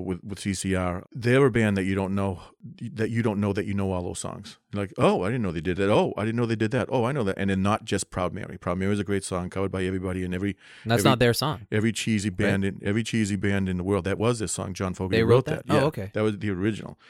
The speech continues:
Speaker 1: You know, and, and every wedding band and everything else has always played that. But you don't react to C C R and John Fogerty and Creedence Clearwater Revival based on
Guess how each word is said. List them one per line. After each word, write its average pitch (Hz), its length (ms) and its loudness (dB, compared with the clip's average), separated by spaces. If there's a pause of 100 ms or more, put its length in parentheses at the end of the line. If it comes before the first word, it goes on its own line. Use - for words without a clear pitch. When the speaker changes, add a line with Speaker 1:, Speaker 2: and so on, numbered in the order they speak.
Speaker 1:
You 113 100 2
know, 98 80 4
and, 98 120 0
and 101 140 0
every 104 180 0
wedding 98 300 0
band 95 280 -2
and 92 80 -2
everything 92 240 -2
else 92 180 -4
has 87 120 -6
always 87 160 -4
played 117 240 -2
that. 85 160 -4
But 98 160 -4
you 98 80 -6
don't 104 400 0
react 101 480 -2
to - 80 -8
C 92 160 -6
C 92 220 -6
R 92 340 -6 (100)
and 90 140 -6
John 92 220 -8
Fogerty 95 340 -6
and 85 100 -8
Creedence 92 360 -6
Clearwater 95 440 -4
Revival 95 400 -6 (320)
based 98 280 -2
on 92 400 -6